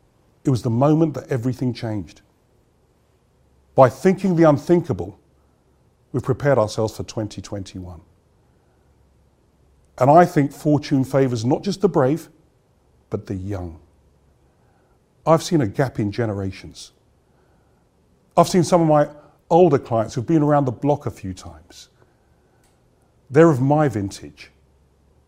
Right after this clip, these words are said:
They're a little cautious, a little risk averse. They've been burnt before, but they were burnt in very different times. We're seeing a different generation that has no scars,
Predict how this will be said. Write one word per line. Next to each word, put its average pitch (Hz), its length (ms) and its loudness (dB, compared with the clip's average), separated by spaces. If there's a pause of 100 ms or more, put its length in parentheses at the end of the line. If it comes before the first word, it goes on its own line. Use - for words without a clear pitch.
(120)
They're 147 180 -2
a - 40 -2
little 113 160 -4
cautious, - 600 -12 (720)
a 123 40 -10
little 135 180 0
risk 113 300 -6
averse. 98 520 -10 (600)
They've 123 100 -2
been 135 200 0
burnt 170 280 2
before, 120 460 -8 (840)
but 98 100 -10
they 135 80 0
were 143 100 0
burnt 139 320 -6
in 113 160 -8
very 110 440 -4
different 110 400 -12
times. 95 480 -16 (1600)
We're 139 200 2
seeing 147 260 -2
a 113 40 -2
different 110 420 -8
generation 92 580 -12 (840)
that - 140 -10
has 131 240 -4
no 127 120 -2
scars, 113 540 -10